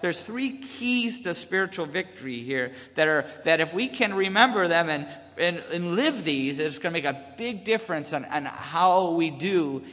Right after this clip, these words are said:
in, uh, in these battles that we're facing. The first one is in verse twenty-nine to thirty-one. We'll read this again. Uh, twenty-nine to thirty-one, where Peter declared, "Even if all fall away, I will not."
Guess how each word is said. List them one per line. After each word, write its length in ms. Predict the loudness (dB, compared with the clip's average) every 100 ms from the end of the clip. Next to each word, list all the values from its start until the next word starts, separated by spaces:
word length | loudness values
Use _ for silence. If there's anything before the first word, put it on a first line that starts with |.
| -6
in, 140 | -2
uh, 120 | -2
in 140 | -2 -4
these 160 | -4
battles 380 | 0 2 4 2
that 160 | -2 -2
we're 100 | -4
facing. 480 | -2 -4 -4 -10 -12 -16 -10
The 120 | -6
first 340 | 2 4 4 2
one 160 | 0
is 160 | 0 -2
in 100 | -4
verse 280 | 0 0 -2
twenty-nine 480 | -4 -4 -2 -2 -4
to 80 |
thirty-one. 480 | -4 -4 -2 0 -2
We'll 100 | -2
read 220 | -4 -4
this 220 | -4 -6 -6
again. 420 | -6 -4 -4 -8 -12 -20 -20 -14
Uh, 60 | -12 -10
twenty-nine 480 | -2 0 2 2 2
to 40 |
thirty-one, 520 | 0 2 2 4 4 6
where 220 | 4 2
Peter 440 | -2 -2 2 2
declared, 540 | 0 0 2 4 4 2 -8 -16 -20 -16 -2
"Even 320 | 0 4 4
if 140 | 4 2
all 320 | 4 12 12
fall 300 | 12 10 8
away, 240 | 10 8 8
I 240 | 8 6
will 260 | 8 6 8
not." 540 | 6 6 4 0 -4